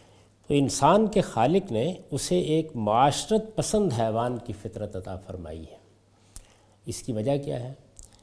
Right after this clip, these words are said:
اس کی وجہ یہ ہے کہ انسان کی تخلیق اس طرح نہیں ہوتی کہ اس کا خالق اسے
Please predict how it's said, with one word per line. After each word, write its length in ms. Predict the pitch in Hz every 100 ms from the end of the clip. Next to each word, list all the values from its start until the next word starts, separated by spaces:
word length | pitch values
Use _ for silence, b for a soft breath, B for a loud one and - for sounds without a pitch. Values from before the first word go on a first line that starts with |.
| b _
اس 220 | - 143
کی 120 | - 208
وجہ 200 | 202 247
یہ 300 | 214 160 117
ہے 180 | 156
کہ 200 | 175 180
انسان 520 | 151 123 - 113 156 180
کی 180 | 190
تخلیق 540 | 185 - - 139 165 190
اس 260 | - 160 -
طرح 280 | 180 175 165
نہیں 440 | 117 101 135 214
ہوتی 520 | 107 78 - 120 214 - - b b b b -
کہ 80 |
اس 260 | 117 135 -
کا 220 | - 151
خالق 720 | - - - 101 127 170 190 143
اسے 300 | 131 -